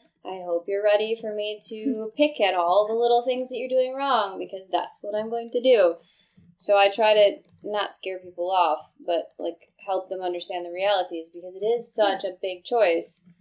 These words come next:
Speaker 1: to leave when your grades are on the line, your social life is on the line. Like, every stability that you've had before is gone. And you have two years to get it all together so that you can graduate with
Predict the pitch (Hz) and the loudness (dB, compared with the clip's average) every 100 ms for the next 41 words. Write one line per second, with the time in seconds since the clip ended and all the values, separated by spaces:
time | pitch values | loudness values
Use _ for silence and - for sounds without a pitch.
0 | _ _ - 202 214 202 196 190 180 180 | _ _ -8 -6 -4 -4 -4 -6 -8 -6
1 | 175 233 233 226 220 208 208 202 202 190 | 0 4 4 4 2 2 0 0 -2 -4
2 | 180 196 185 190 185 175 175 180 175 175 | -4 -6 -4 -2 2 2 0 -8 -8 -8
3 | 170 165 165 160 - _ _ _ - 175 | -8 -6 -6 -8 -12 _ _ _ -4 -4
4 | - _ _ - 220 220 208 208 - 185 | -4 _ _ 2 4 2 -2 -8 -8 -6
5 | 180 190 185 190 175 165 175 190 190 180 | 0 0 0 -4 -6 -6 -4 0 0 0
6 | 170 175 196 180 170 170 175 170 165 - | -4 -8 -4 -2 -2 -2 -2 -2 -6 -14
7 | - _ _ _ _ _ _ _ 381 220 | -18 _ _ _ _ _ _ _ 2 2
8 | 254 220 190 - _ _ _ _ _ _ | 2 -2 -8 -14 _ _ _ _ _ _
9 | _ _ _ - 190 185 185 185 175 - | _ _ _ -14 -8 -8 -2 0 0 0
10 | 214 202 190 185 - 180 190 180 180 180 | -2 0 -2 -4 -6 -4 0 2 6 6
11 | 175 190 190 185 175 175 - 175 170 170 | 4 2 2 4 0 -2 -6 -8 -6 -4
12 | 165 175 175 170 165 175 165 151 170 160 | -4 -8 -6 -4 -4 -6 -6 -4 -4 -6